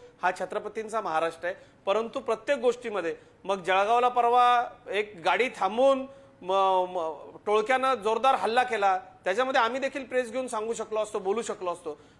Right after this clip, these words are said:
पण राज्यातलं वातावरण खराब करायचं, कुठल्या तरी पद्धतीचा असा पाठिंबा घ्यायचा. आणि मी स्पष्टपणे सांगतो,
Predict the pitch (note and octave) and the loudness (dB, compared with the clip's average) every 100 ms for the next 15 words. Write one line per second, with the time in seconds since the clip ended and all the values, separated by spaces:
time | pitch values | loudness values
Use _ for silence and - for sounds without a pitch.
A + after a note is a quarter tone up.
0 | _ B3 B3+ F#3+ F3+ A#3 B3+ A#3 G3+ A#3+ | _ 0 2 2 0 -2 2 2 2 -2
1 | A#3+ F3 F#3 - G#3 G#3 G#3 A3+ G3 F#3+ | -4 -4 -4 -4 -6 -6 -8 -10 -10 -10
2 | G3 G#3 G#3 F3+ F#3 F#3+ F3 F3+ G3+ G3 | -10 -10 -10 -12 -14 -12 -6 -6 -6 -8
3 | D3 F3 G3+ F3+ D#3+ F3 F3 F#3+ G3+ A#3+ | -8 -4 -2 0 0 2 2 2 0 -2
4 | - C#4 C#4 F4 D#4+ C#4 A3 F#3 E3 C3+ | 2 4 4 2 2 2 2 0 -4 -6